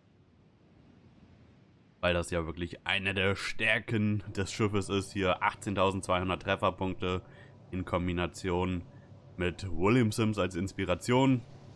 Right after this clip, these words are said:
Da wäre noch ein bisschen mehr drin, wenn ich, äh, William Sims noch höher leveln würde.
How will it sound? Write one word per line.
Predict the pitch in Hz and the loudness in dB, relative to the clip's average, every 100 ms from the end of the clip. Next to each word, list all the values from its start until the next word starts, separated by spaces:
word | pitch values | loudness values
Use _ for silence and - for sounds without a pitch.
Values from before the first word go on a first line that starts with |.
| - | -6
Da | 90 92 87 98 | 0 2 2 -4
wäre | 98 156 | 0 2
noch | 190 | 2
ein | 175 | 2
bisschen | 170 151 139 | 0 0 0
mehr | 143 | 2
drin, | 131 101 110 | 2 0 0
wenn | 101 | 0
ich, | 101 - - | -4 -6 -4
äh, | 95 | -2
William | 98 98 95 | 0 0 -2
Sims | 107 98 | -4 -4
noch | 95 90 - - | -6 -8 -16 -6
höher | 104 123 | 0 2
leveln | 123 110 110 107 | 4 4 2 2
würde. | 101 104 | 2 4